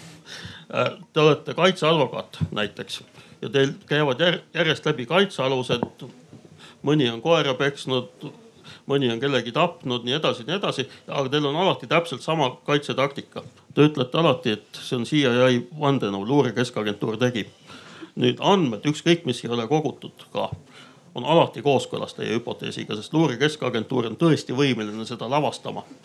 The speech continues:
teie klienti süüdlaseks. Tal on see võimekus täiesti olemas. Nüüd sellest hoolimata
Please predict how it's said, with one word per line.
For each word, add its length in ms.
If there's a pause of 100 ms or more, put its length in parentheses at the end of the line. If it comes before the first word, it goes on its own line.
(220)
teie 200
klienti 380
süüdlaseks. 520
Tal 140
on 80
see 80
võimekus 480
täiesti 320
olemas. 400 (880)
Nüüd 220 (180)
sellest 320
hoolimata 680